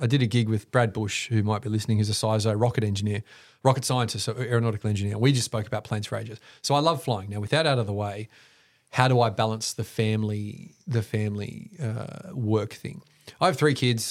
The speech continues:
Scarlett's eleven, Patrick's ten, and Lara is seven. And my wonderful wife, Pavla, uh, Pavla from the Czech Republic, if you're wondering. It's like Paula with a V. And so we, when I was working full-time, pre-covid, I'd be in the office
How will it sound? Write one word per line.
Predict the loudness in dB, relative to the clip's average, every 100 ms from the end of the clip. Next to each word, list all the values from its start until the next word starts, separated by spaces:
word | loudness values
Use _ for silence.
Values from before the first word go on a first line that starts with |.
| -6
Scarlett's | 0 2 2 0
eleven, | -2 -2
Patrick's | -2 -4 -4 -8
ten, | -4 -2 -2 -4
and | -6 -4
Lara | -4 -6 -4
is | -6
seven. | -4 -4 -6
And | -8 -8
my | -8
wonderful | -4 -2 -2 -4 -4
wife, | -2 -2 -6 -18 -20 _
Pavla, | -2 0 0 -4 -6 -20 _ _ -10
uh, | -10 -10 -2
Pavla | 0 0 -2 -2
from | -2
the | -2
Czech | -2 -4
Republic, | -2 -2 -2 -6 -10
if | -8 -4
you're |
wondering. | -2 -2 -2
It's | 0
like | 2
Paula | 4 4 4
with | 2 -2
a |
V. | -4 -6 -12 -20 -20 -4
And | 0 2
so | 2 2 2 -2 -12 _ -2
we, | 2 2 0 -2 -4 -8 -18 _ _ _ _ -4
when | 2 4
I | 4
was | 4 4
working | 2 2 0
full-time, | -2 -2 -4 -4 -8 -6 -6 -8 _ _ _ -14 0
pre-covid, | 2 2 2 0 -2 -4 -8 -4
I'd | -2
be | 0 -2
in |
the | 0
office | -2 -4 -6 -6 -6 -10